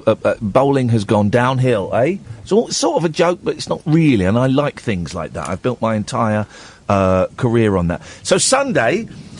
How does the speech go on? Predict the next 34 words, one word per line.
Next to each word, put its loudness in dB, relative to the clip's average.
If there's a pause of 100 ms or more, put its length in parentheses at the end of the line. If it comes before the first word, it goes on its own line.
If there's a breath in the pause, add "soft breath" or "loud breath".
(200 loud breath)
um, 0
in -2
a -4
last-ditch -2
effort -2
to, 2
um, 2 (120)
stop 0
me -2
phoning -2
up -4
a, 0 (120)
uh, 2
uh, 2
uh, -10
phoning -2
up -2
a -2
drug 0
dealer, 0 (500 loud breath)
on 4
Sunday 0
I'm 2
going 0
to 0
make, -4 (640 loud breath)
um, 4
I'm 4
gonna 2
use 2
my 4
green 2
screen 0
technology 0